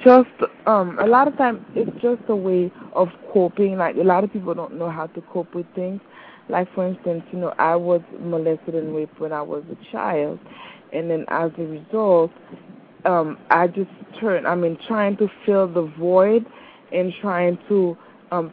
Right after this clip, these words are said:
turn the table on the people who actually hurt me. I actually turned to the only thing that I knew, and it was sex, you know, and then at one point it was just like an addiction, you know.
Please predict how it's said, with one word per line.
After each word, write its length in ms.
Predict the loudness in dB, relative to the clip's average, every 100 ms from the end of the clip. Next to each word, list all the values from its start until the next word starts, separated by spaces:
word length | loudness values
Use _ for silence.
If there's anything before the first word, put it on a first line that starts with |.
| -4
turn 260 | -2 0 -2
the 80 | -6 -2
table 300 | -4 -2 -4
on 160 | -4 -8
the 80 |
people 520 | -12 -12 -12 -8 -6 -6
who 140 | -6 -6
actually 420 | -8 -10 -10 -8
hurt 260 | -4 -6
me. 140 | -6 -6
I 240 | -6 -6 -4
actually 400 | -4 -4 -8 -10 -10
turned 240 | -8 -8 -8 -20 -20 -12
to 60 | -4
the 120 | -2
only 280 | 0 -2 -2
thing 240 | 0 0
that 120 | 2 0
I 200 | 0 0
knew, 540 | 0 2 2 0 -6 -14 -20 -18 -8
and 120 | -4
it 120 | -2
was 220 | 2 0 0 -6
sex, 200 | 0 0 0
you 80 | -10
know, 120 | -8
and 160 | -6 -6
then 240 | -8 -10 -10
at 200 | -6 -6 -8
one 300 | -6 -4 -4
point 180 | -6 -6
it 120 | -6 -4
was 160 | -6 -4
just 160 | -10 -8
like 180 | -8 -8 -10
an 140 | -10
addiction, 720 | -10 -2 -2 -2 -10 -16 -16 -16 -16
you 60 | -12
know. 260 | -10 -10